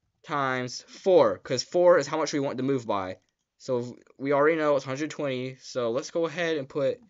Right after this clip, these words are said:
negative hundred twenty there. Here we put hundred twenty because it's the opposite of negative.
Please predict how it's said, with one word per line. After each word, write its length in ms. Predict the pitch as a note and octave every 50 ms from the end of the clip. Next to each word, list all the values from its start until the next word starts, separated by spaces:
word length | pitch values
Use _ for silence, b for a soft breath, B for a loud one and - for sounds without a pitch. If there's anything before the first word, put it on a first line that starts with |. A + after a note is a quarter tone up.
| _ _ _ _ _ _ _ _ _ _ _
negative 320 | - B2 C3 C3+ C#3+ C#3+ C#3
hundred 240 | D3 D3+ D3+ E3 D#3
twenty 280 | - A3 F#3+ D3+ A#2
there. 280 | G#2 F#2+ F2 E2+ F2 - _ _ _ _ _ _ _ _ _ _
Here 300 | - - C3+ C#3+ D#3 E3
we 120 | E3+ E3 C3
put 280 | - D3+ C3+ A#2+ F#2+
hundred 280 | A#2 B2 B2+ C#3+ C#3+ -
twenty 320 | - F#3+ F3 D3 A#2 G2
because 340 | F2+ G2 - A#2+ A#2 A#2 A#2
it's 320 | A#2 - - - - - _ -
the 80 | -
opposite 440 | C#2+ G#2+ C#3+ - D3 - A2+ A2 G#2
of 320 | G2+ G2 F#2+ G2 G2+ - - - _ _ _ -
negative. 480 | D#2 G2+ G#2 F#2 F2 E2+ E2 - -